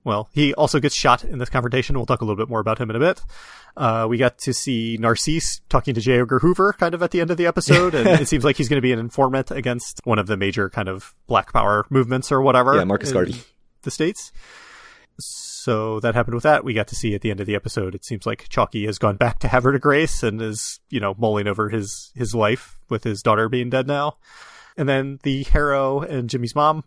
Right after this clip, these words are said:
Speaker 1: plot line, uh, we got to see Jimmy's mom saying that, you know, it really was Jimmy that was dead in her house and not someone else.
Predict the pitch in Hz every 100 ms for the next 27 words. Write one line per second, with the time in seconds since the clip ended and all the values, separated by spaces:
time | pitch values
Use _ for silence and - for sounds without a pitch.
0 | _ - 147 139 151 147 156 175 - _
1 | 143 113 117 120 117 120 120 - 120 110
2 | 110 113 127 - _ _ - - _ -
3 | - 120 117 117 110 123 110 113 120 127
4 | 120 113 113 107 - - 104 95 95 _
5 | _ _ _ - - 131 107 120 104 104
6 | 101 110 107 120 113 107 - 123 107 -
7 | 110 110 135 135 120 113 110 120 - _
8 | - - 110 104 107 - - 123 117 -
9 | - - - 107 101 104 - - 339 -
10 | 117 117 151 -